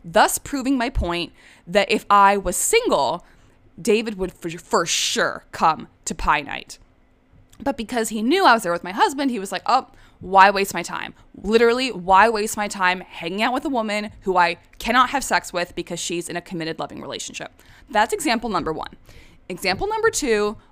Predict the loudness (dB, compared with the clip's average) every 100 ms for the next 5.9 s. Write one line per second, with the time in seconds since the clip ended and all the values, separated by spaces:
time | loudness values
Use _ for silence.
0 | -2 0 0 -2 -4 -4 -4 -4 -4 -4
1 | -4 -4 -6 -8 -14 _ _ _ _ _
2 | _ -4 0 2 2 -2 -4 -10 _ -20
3 | _ _ -2 0 2 0 -2 -2 -2 -6
4 | -6 -4 -4 -6 -6 -2 -2 -2 -8 -8
5 | -6 -6 -6 -4 -4 -4 -4 -6